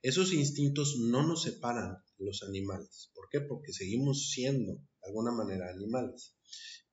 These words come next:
Uno de nuestros instintos es el instinto de reproducción. Y este instinto nos dicta que, de alguna manera, vamos a entrar en una dinámica hormonal, en una dinámica importante fisiológica,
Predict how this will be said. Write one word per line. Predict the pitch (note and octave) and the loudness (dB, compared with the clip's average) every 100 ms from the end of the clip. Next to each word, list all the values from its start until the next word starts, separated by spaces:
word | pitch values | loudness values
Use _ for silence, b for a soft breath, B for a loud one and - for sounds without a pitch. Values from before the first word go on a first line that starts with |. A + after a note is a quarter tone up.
| - | -6
Uno | C#3 D3 F3+ F3+ | 2 6 8 8
de | E3+ | 6
nuestros | C#3+ C3 C3+ A#2 A#2 | 4 2 2 0 -2
instintos | - B2+ B2 C#3 C3 | -2 -2 0 0 0
es | A2 | 0
el | A#2 | 0
instinto | A2 G#2+ A2+ G2+ G#2 | 0 -2 -2 -4 -4
de | G2 F#2 | -4 -6
reproducción. | G2 - F#2+ F#2+ - C3+ - _ _ - B B B B | -10 -10 -10 -8 -6 -6 -6 _ _ -20 B B B B
Y | C3+ D3 | 2 4
este | E3 E3+ | 4 2
instinto | - D#3+ C#3+ D#3 | 2 0 2 2
nos | C3 A2+ | 2 2
dicta | A#2 - - C3+ B2+ | -2 -4 -2 -2 -2
que, | - A2 | -2 -2
de | G#2+ G2+ | 0 0
alguna | G2 G2+ C#3+ E3+ | 0 2 2 2
manera, | F3 E3 D3 B2 D3 - _ B B - | 2 0 0 0 -2 -6 _ B B -10
vamos | A2 D3 F#3+ G#3+ - | 2 4 6 4 2
a | |
entrar | A#2 G2 A2 G2 F2+ - _ _ | 0 0 0 0 -2 -8 _ _
en | A2+ A2+ | -2 2
una | D3+ F#3 F#3 | 4 4 2
dinámica | C#3+ B2 B2 B2+ A#2 - F2 F2+ | 2 2 2 2 0 -4 -4 -2
hormonal, | F#2 G2 F#2+ G2 G#2 G#2 C#3 - _ | -2 -4 -4 -2 -2 -2 -4 -10 _
en | F#2+ G#2+ | -10 -2
una | D3+ D#3 | 0 0
dinámica | C3 B2 C3 B2 B2+ G2+ | 2 2 2 0 -2 -4
importante | F#2+ F#2 F#2 - A#2+ B2 B2+ | -4 -8 -10 -4 -4 -4 -6
fisiológica, | A#2+ A#2 D3+ D3 C3+ - D3 D3 | -6 -2 0 0 -2 -6 -8 -10